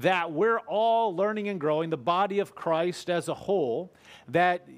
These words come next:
you know, nobody has a corner on the truth. God's word is truth. And if you understand that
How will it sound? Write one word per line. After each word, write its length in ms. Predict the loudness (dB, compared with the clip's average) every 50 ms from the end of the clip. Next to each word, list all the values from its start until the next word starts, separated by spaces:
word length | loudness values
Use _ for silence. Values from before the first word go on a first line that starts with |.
| -20 -20 -8
you 140 | -6 -4 -2
know, 140 | 0 -2 -2
nobody 760 | -2 -4 -6 -6 -2 0 2 2 2 2 2 0 2 2 2
has 240 | 4 4 4 4 0
a 60 | -6
corner 440 | -10 -10 -8 -6 -6 -4 -4 -4 -4
on 120 | -4 -4
the 60 | -6 -10
truth. 680 | -12 -8 -8 -6 -6 -6 -10 -12 -16 -20 _ -20 _ _ _ _ _ _ -20 -20 -20 _ _ _ _ _ _ -2
God's 440 | 2 2 4 4 4 2 0 -2 -2
word 400 | 2 4 4 4 4 2 2 0
is 220 | 0 -2 -4 -10
truth. 640 | -12 -10 -8 -6 -6 -6 -6 -8 -12 -14 -16 -20 -20 -20 _ _ _ _ _ _ _ _ _ _ -20 -20 -20 -20 -20 _ _
And 420 | -2 0 2 2 0 -2 -6 -10 -6
if 240 | -2 -2 -2 -2 -2
you 140 | 0 0 0
understand 920 | 0 0 -2 -4 -4 -6 -4 0 0 2 2 2 0 0 0 -2 -2 2
that 360 | 4 4 4 4 2 0 -4